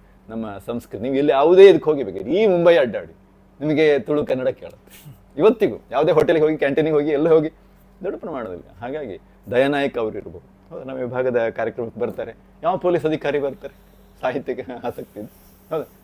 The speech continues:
ಕನಕದಾಸರ ಕುರಿತು ಒಂದು ಕಾರ್ಯಕ್ರಮ ಮಾಡಿದ್ದೀನಿ, "ಸರ್ ನಾನು ಇದ್ದೇನೆ,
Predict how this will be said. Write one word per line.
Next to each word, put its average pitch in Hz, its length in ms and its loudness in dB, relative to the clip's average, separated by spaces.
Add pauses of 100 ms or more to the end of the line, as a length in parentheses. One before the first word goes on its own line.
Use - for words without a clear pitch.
(100)
ಕನಕದಾಸರ 151 460 2
ಕುರಿತು 147 280 0
ಒಂದು 131 160 0
ಕಾರ್ಯಕ್ರಮ 151 340 4
ಮಾಡಿದ್ದೀನಿ, 139 380 -6 (440)
"ಸರ್ 160 120 0
ನಾನು 156 200 0
ಇದ್ದೇನೆ, 147 340 -2